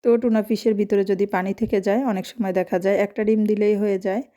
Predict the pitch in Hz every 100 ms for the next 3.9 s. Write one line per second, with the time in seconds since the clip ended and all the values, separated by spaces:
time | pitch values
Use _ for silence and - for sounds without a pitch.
0 | _ _ _ - 208 208 214 214 214 208
1 | 180 202 196 208 190 185 202 214 196 185
2 | 190 214 196 247 233 220 220 208 233 247
3 | 196 196 196 185 226 226 190 185 190